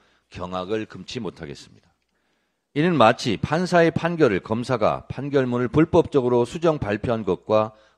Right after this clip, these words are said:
무엇이 다르겠습니까? 불문에 붙인 무혐의 처분 사항, 무죄가 선고된 것을 검사가 판결문을 뒤집은 꼴입니다.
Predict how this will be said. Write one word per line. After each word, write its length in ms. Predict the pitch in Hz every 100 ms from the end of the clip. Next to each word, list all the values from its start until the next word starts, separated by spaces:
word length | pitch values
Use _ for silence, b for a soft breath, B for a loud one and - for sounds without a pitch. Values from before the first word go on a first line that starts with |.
| _
무엇이 540 | 95 110 123 147 143
다르겠습니까? 760 | 92 90 87 - 65 - - _ _ _ b b b b b b b b -
불문에 440 | 117 131 170 196
붙인 500 | 139 - 139 101 69 -
무혐의 540 | 101 117 151 165 160
처분 300 | - 160 160
사항, 380 | 135 98 69 55 _ _ _ _ _ _
무죄가 420 | 101 117 151 180
선고된 520 | 165 170 180 175 147 127
것을 460 | 101 120 87 65 - _
검사가 500 | - 85 101 110 113
판결문을 840 | - 151 170 160 110 98 110 120 123 b b -
뒤집은 440 | 98 87 95 120
꼴입니다. 560 | 120 107 78 65 62